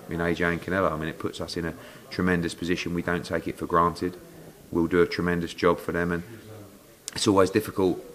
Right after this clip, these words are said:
when you've got two fighters in a fight. You know, you've got Canelo, you've got Billy Joe. We had Canelo, we had Callum Smith, and, oh, he loved, you know, he's a Canelo fanboy now. And ultimately, I'm trying to give our fighters the biggest opportunities in boxing. You know, I delivered it for Callum Smith.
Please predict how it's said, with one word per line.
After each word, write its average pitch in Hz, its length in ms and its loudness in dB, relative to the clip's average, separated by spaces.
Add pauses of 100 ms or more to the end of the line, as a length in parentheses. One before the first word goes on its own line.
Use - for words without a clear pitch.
when 92 180 0
you've 90 100 2
got - 160 2
two 95 180 2
fighters 85 340 4
in 85 80 -2
a 85 40 -2
fight. 82 340 0
You 85 80 -4
know, 82 60 -4
you've 80 140 -2
got 87 120 0
Canelo, 85 340 2
you've 82 100 2
got 82 120 -2
Billy 87 180 0
Joe. 82 320 4 (460)
We 87 40 4
had 82 140 0
Canelo, 85 380 4
we 82 80 4
had 85 140 2
Callum 82 300 -2
Smith, - 340 -4
and, 73 140 -6 (440)
oh, 90 200 0
he 87 120 2
loved, - 320 0
you 92 120 0
know, 92 80 0
he's 82 160 0
a 82 100 -8 (100)
Canelo 87 420 4
fanboy 85 560 2
now. 85 300 4
And 80 140 -2 (320)
ultimately, 107 440 4
I'm 85 140 0
trying 104 280 2
to 95 60 2
give 87 380 0 (480)
our 92 180 2
fighters 90 460 -2
the 92 120 -14 (220)
biggest 87 320 2
opportunities 80 520 -4
in 76 100 -6
boxing. - 360 -4
You 82 100 -4
know, 78 80 0
I - 20 -2
delivered 87 360 2
it - 100 0
for 71 80 -10
Callum 80 320 -6
Smith. 80 280 -8